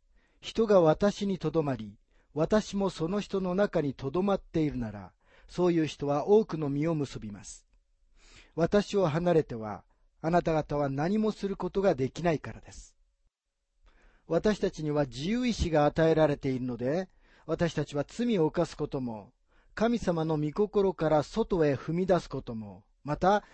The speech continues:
世俗的であることによって、神様との交わりを壊してしまうこともできます。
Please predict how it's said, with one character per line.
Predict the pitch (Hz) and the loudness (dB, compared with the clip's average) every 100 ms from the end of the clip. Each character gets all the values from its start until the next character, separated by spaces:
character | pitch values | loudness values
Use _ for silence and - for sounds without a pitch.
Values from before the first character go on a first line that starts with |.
| - | -20
世 | - - 170 | -10 -2 0
俗 | 196 233 - | 2 -2 -2
的 | 240 220 190 | -4 -2 2
で | 202 190 | 4 4
あ | - 202 | 4 2
る | |
こ | 175 156 | 2 -2
と | 156 | -2
に | 139 | -2
よ | 135 | -4
っ | |
て、 | - 156 165 - _ _ | -2 0 0 -2 _ _
神 | - 233 226 | -2 0 0
様 | 196 165 | 0 -2
と | 147 165 | 0 0
の | 165 | 0
交 | 147 147 135 196 | 0 0 2 4
わ | 190 | 4
り | 185 | 4
を | 156 | 2
壊 | - - 202 226 | 0 -2 0 0
し | |
て | - 214 | 0 -4
し | - | 0
ま | 190 175 | 0 0
う | |
こ | - 160 | 0 -4
と | 190 | -2
も | 190 | 0
で | 139 | 0
き | 131 | -2
ま | 107 78 | -10 -18
す。 | - | -20